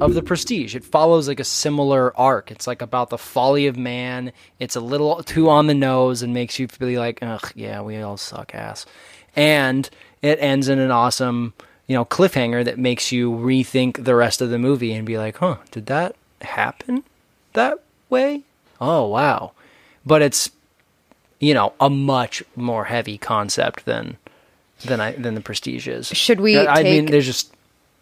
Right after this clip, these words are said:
Speaker 2: Should we take two seconds to address what we all think happened at the end of this movie? <laughs>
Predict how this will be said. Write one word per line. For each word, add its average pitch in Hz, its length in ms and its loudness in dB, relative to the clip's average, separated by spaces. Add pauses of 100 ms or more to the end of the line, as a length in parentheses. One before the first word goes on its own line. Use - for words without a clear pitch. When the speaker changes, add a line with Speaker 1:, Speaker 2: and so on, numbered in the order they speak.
(560)
Speaker 2:
Should 202 180 0
we 196 80 6
take 175 220 0
two 180 140 0
seconds 185 400 -2
to 185 100 -2
address 165 320 2
what 175 120 2
we 156 120 2
all 143 120 4
think 143 200 -6
happened 143 340 -4
at 139 100 -4
the 151 100 -8
end 147 160 -6
of 143 40 -4
this 151 220 -8
movie? - 340 -10
<laughs> - 60 -10